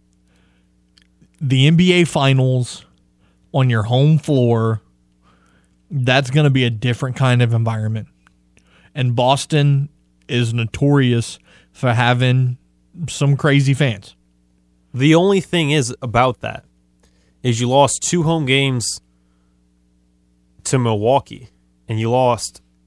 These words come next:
Speaker 2: three home games. Or, no, you lo-, you, you lost two as well to Miami at home. You only won one home game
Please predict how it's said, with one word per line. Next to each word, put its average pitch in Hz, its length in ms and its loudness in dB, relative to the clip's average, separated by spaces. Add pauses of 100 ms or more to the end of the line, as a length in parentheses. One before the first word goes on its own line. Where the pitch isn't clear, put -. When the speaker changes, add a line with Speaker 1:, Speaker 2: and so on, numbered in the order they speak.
(760)
Speaker 2:
three 117 720 -8
home 113 360 -6
games. - 560 -16 (680)
Or, 131 200 2
no, 135 180 2
you 127 180 2
lo-, 131 280 0
you, 139 200 -4
you 139 280 -4
lost 147 400 0
two 160 380 -2
as 117 120 -4
well 156 420 -4 (960)
to 117 540 0
Miami 113 680 -2
at 104 140 -2
home. 98 300 -10 (300)
You 113 100 -2
only 170 160 4
won 165 260 2
one 151 200 0
home 143 260 -2
game 101 340 -4